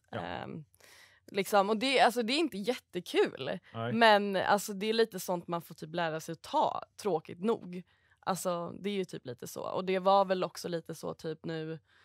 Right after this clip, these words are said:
Speaker 2: eh, sen så när jag gick ut, ja, men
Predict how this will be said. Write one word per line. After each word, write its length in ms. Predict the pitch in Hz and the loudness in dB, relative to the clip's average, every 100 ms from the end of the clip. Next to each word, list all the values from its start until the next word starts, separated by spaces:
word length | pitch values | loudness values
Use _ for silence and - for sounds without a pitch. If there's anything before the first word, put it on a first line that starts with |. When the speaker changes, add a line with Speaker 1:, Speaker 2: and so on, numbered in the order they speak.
| _ _ _ _ - | _ _ _ _ -8
Speaker 2:
eh, 360 | 90 - - | -6 -6 -8
sen 200 | - 185 | -4 -2
så 120 | 175 185 | -2 -4
när 100 | 170 | -4
jag 80 | |
gick 140 | 165 - | -6 -6
ut, 360 | 180 170 - - - | -6 -6 -12 -14 -10
ja, 80 | - | -8
men 380 | 175 175 - | -6 -6 -8